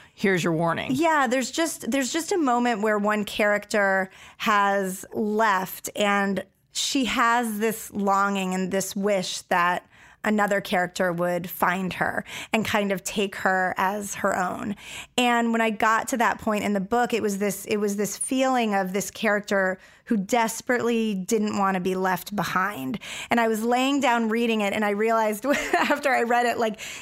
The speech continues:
Speaker 2: it's like when you're reading and, like, the tips of your hair are wet because you're like, "You guys don't have this," but you, like, you know, <laughs> you're like, or, like, maybe your neck, like,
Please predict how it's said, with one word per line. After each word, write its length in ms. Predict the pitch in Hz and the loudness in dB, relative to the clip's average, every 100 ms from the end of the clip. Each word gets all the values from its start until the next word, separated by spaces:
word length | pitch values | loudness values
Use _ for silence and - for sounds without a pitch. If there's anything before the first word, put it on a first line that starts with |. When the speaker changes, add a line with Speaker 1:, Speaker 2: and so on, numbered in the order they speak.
| - | -2
Speaker 2:
it's 140 | 226 | 0
like 120 | 269 | 2
when 120 | 240 254 | 2 2
you're 140 | 240 | 2
reading 300 | 233 240 254 | 2 2 0
and, 80 | 240 | 0
like, 160 | 220 | 0
the 80 | 233 | -2
tips 340 | - 339 - 277 | -2 -4 0 -2
of 100 | 233 | 0
your 140 | 240 | 0
hair 380 | 190 226 220 233 | 0 2 2 4
are 180 | 247 240 | 2 2
wet 340 | 247 262 220 | 2 2 0
because 400 | 262 330 254 220 | 0 0 0 0
you're 280 | 220 233 226 | 0 0 2
like, 500 | 226 226 220 - 226 | 2 0 -2 -6 -2
"You 140 | 220 | 0
guys 200 | 208 185 208 | 0 0 0
don't 100 | 190 | 0
have 180 | 180 | 0
this," 140 | 196 - | -2 0
but 200 | 277 302 | 0 2
you, 200 | 320 320 330 | 2 2 2
like, 280 | 311 330 - 622 | 2 2 0 0
you 180 | 330 392 | 2 4
know, 300 | 311 339 381 | 4 4 4
<laughs> 0 | |
you're 320 | 359 - 320 | 4 4 4
like, 280 | 311 285 - - - | 4 2 0 -4 0
or, 100 | 339 | 2
like, 140 | 320 320 | 2 2
maybe 160 | 311 | 0
your 160 | 294 269 | 0 0
neck, 340 | 254 247 - - - | 2 0 -2 -4 -2
like, 260 | 294 285 | 2 2